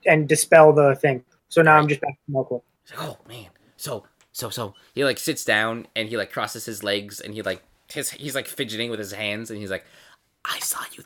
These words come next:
Speaker 2: throw rocks at Sarah's house last night."
Speaker 1: I don't know what you're talking about.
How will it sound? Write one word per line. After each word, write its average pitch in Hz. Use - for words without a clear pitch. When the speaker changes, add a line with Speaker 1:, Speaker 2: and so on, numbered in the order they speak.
Speaker 2:
throw -
rocks -
at -
Sarah's -
house -
last -
night." 151
Speaker 1:
I 285
don't 294
know 294
what 285
you're 269
talking 277
about. 277